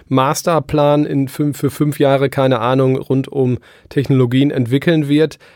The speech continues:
Äh, auf der anderen Seite sollte auch nicht jedes Unternehmen auf sich alleine gestellt sein, sagen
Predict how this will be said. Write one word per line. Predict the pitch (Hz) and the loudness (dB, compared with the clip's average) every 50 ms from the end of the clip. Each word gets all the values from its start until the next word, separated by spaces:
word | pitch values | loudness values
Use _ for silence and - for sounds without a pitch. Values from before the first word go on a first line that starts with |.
| _ _ - - | _ _ -20 -18
Äh, | - - - - - - - | -16 -14 -14 -14 -14 -8 -4
auf | - 139 135 | -2 -2 0
der | - 139 | 0 0
anderen | - 147 156 156 151 | 0 2 2 4 4
Seite | 151 143 147 143 | 4 2 2 2
sollte | 139 139 147 147 | 2 2 2 2
auch | 147 143 | 2 2
nicht | 147 135 135 | 2 2 2
jedes | 147 147 147 151 | 0 0 0 -2
Unternehmen | 156 147 135 139 139 139 143 147 147 - - | -2 -2 0 0 2 4 4 2 2 0 -4
auf | - 131 | -10 -8
sich | - - 147 - | -6 -6 -4 -2
alleine | 143 143 135 131 131 143 170 175 160 | 0 0 2 2 2 2 2 2 2
gestellt | 135 120 - - 127 117 107 | 0 -2 -2 0 0 0 2
sein, | 101 113 107 110 110 | 2 0 0 0 0
sagen | 110 107 104 104 107 104 | 0 0 0 0 -2 -4